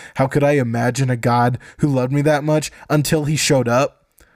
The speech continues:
right? Until he gave me a little bit, just a tiniest taste of his love for me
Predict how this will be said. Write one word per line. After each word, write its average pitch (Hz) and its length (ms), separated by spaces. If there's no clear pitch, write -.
right? 135 240
Until 160 300
he 156 160
gave 135 400
me 151 320
a 123 80
little 147 340
bit, 147 300
just 202 220
a 403 40
tiniest 240 720
taste 196 400
of 143 100
his 147 200
love 147 240
for 135 100
me 127 320